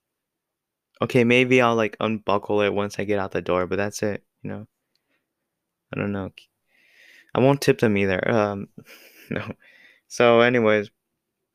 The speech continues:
uh, I got it.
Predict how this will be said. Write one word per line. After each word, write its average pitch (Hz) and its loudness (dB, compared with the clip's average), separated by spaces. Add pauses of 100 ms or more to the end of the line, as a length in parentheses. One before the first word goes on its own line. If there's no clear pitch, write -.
(360)
uh, 101 2 (1400)
I 110 -4
got 113 -2
it. 110 -6